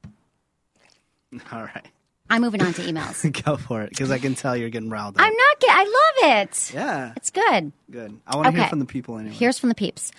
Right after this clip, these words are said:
Speaker 2: Okay, thanks everyone for emailing me at feedback at sexwithemily dot com. As you know, you can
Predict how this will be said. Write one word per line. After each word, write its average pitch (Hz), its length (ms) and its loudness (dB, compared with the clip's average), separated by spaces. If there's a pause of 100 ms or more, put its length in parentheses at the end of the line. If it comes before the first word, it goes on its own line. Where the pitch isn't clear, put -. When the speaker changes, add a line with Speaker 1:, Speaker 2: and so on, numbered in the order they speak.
(320)
Speaker 2:
Okay, 294 160 4
thanks 320 300 4
everyone 349 260 4
for 254 140 -2
emailing 277 400 8
me 247 100 6
at - 80 -2
feedback 254 460 4
at 233 60 0
sexwithemily 220 520 2
dot 208 160 4
com. 208 300 2
As 202 140 0
you 214 60 2
know, 214 100 2
you 208 120 0
can - 160 -6